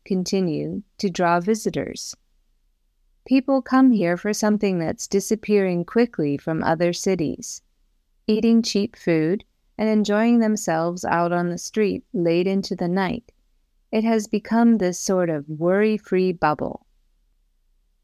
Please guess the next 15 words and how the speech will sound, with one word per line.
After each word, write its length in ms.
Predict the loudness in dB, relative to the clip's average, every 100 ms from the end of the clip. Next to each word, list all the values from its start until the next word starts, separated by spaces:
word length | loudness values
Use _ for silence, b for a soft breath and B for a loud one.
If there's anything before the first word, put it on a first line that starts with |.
| _ _ _
Whatever 440 | 0 2 4 2 2
happens, 840 | 2 0 2 0 -2 -4 -6 -10 _ _ _ _
I'm 240 | 2 4 4
hoping 400 | 2 2 2 0
people 420 | 0 -2 0 0
will 120 | 0
come 300 | -2 0 0
here 400 | 2 0 0 -4
not 400 | -2 0 2 0
just 320 | 0 -2 0 -4
to 60 |
post 420 | -2 -2 -2 -2
about 320 | -4 -2 0 0
it 120 | -2
online, 760 | -2 -2 -2 0 0 0 -4 -8